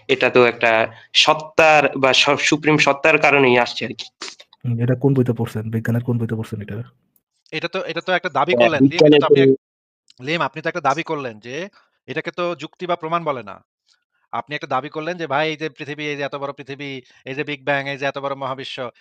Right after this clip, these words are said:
Speaker 3: এটা তো নিশ্চয়ই কেউ না কেউ বানাইছে ভাই। একটা সুপ্রিম বিইং বানাইছে ভাই। এটা তো আপনি দাবি করলেন। এইটা দাবির সপক্ষে যুক্তিটা কি সেটাই আপনাকে জিজ্ঞেস করা হয়েছিল। সেই যুক্তিটা দেন। আবারও ঘুরায় ফিরে একই দাবি আবারও করেন না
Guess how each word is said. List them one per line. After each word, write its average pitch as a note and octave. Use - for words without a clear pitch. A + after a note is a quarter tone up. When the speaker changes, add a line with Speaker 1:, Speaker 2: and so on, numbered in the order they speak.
Speaker 3:
এটা C#3+
তো E3+
নিশ্চয়ই E3
কেউ D3+
না C#3+
কেউ C#3+
বানাইছে C3
ভাই। A2
একটা B2+
সুপ্রিম C#3
বিইং C#3
বানাইছে A#2+
ভাই। G#2+
এটা D#3+
তো F3
আপনি E3
দাবি C#3+
করলেন। G#2+
এইটা E3
দাবির D3+
সপক্ষে D#3+
যুক্তিটা F#3
কি A3
সেটাই F#3+
আপনাকে F3+
জিজ্ঞেস C3
করা C3
হয়েছিল। A#2+
সেই D#3+
যুক্তিটা G3+
দেন। D3
আবারও G3+
ঘুরায় F#3
ফিরে G#3
একই F#3+
দাবি A#3
আবারও G3
করেন D#3+
না D3+